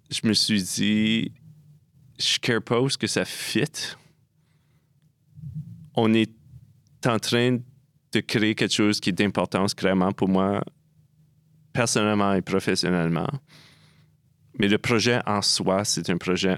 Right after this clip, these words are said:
en soi. Euh, et il y a une fierté d'être ici en ce moment présent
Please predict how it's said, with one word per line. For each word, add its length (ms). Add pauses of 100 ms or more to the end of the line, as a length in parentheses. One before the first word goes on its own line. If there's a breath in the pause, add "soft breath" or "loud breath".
en 140
soi. 480 (640)
Euh, 360
et 80
il 60
y 80
a 20
une 160
fierté 920 (1900 loud breath)
d'être 560 (300)
ici 600 (120)
en 120
ce 180
moment 540 (180)
présent 600